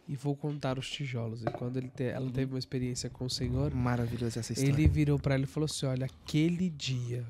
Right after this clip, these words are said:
Speaker 1: foi o, foi a sua melhor adoração, foi a sua melhor oração." Então, compreendo muito, né, dessa questão da,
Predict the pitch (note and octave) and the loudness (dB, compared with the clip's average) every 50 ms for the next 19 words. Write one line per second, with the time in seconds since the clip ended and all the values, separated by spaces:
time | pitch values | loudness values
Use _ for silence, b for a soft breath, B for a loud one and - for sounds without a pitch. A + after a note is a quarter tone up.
0 | A#2+ - - - - C3+ C3 C3 B2+ B2+ B2 A2+ - - - - - C3+ C3+ B2+ | -12 -14 -10 -2 2 4 4 4 4 2 -2 -6 -8 -12 -12 -6 -4 -2 -2 -2
1 | - - C#3 C3 C3+ C3 C3 B2+ B2+ C3 C#3 C#3+ D3+ D3+ C#3+ D3 C#3+ D3 D3 - | -2 -2 -2 0 0 0 0 0 0 0 0 -2 -2 -2 -4 -6 -6 -8 -8 -8
2 | - - - B2 A#2 A#2 A#2 - - B2+ B2 B2 - - - C3 B2+ B2+ C3 C3 | -10 -10 -8 -8 -8 -10 -10 -10 -6 -6 -4 -4 -6 -6 -6 -4 -2 0 0 0
3 | B2+ B2+ B2+ B2+ B2 B2 B2+ B2+ B2+ C3 C3+ C3 - - - C3 B2+ C3 - _ | 2 4 4 4 4 4 2 0 -2 -2 -4 -6 -8 -10 -12 -12 -14 -16 -18 _
4 | b b b b b b b b b b b _ - C3 C3 C3 B2+ C3+ - - | b b b b b b b b b b b _ -4 -2 -2 -2 -2 -4 -6 -8
5 | C3 B2+ C3+ C#3+ D3 D3+ D3+ D3+ C#3 C#3 C3+ C3+ C#3 C3 D3+ F3 F#3+ F#3+ D#3+ C3 | -6 -2 0 0 0 0 0 0 0 -2 -2 -4 -4 -4 -2 -2 -2 -2 -2 -4
6 | B2 - - - A#2+ - - B2+ - - C3 A#2+ A#2+ A#2+ A#2 A2+ A2+ A#2 A#2 | -6 -8 -8 -10 -10 -10 -12 -16 -12 -10 -10 -8 -8 -8 -6 -6 -6 -6 -8